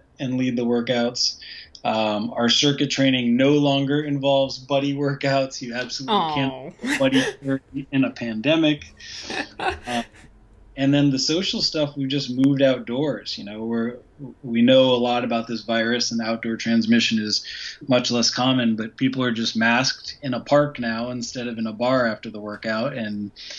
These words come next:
Speaker 1: spaced in lawn chairs at least six feet apart. So we've been able to adapt, and, you know, we're fortunate in the run space that our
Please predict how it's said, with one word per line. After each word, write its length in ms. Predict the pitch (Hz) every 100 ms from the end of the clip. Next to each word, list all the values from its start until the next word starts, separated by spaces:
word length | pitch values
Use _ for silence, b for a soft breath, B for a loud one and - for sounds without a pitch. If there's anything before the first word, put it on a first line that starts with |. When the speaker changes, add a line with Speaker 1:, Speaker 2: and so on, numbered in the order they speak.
| B -
Speaker 1:
spaced 580 | - - 131 127 -
in 100 | 117
lawn 300 | 117 120 127
chairs 340 | 120 123 120 113
at 80 | 117
least 300 | 120 - -
six 240 | 120 -
feet 140 | 120
apart. 460 | 104 - 117 98 -
So 380 | - 113 110 143 - -
we've 180 | 151 160
been 120 | 156
able 240 | 160 175 147
to 100 | 123
adapt, 540 | 104 107 113 - -
and, 240 | 120 107 104 B B B B
you 80 | 117
know, 120 | 117
we're 160 | 131
fortunate 560 | 135 139 135 135 139 123
in 80 | 117
the 80 | 113
run 240 | 127 123
space 400 | 117 131 123 117
that 100 | 120
our 340 | 117 117 117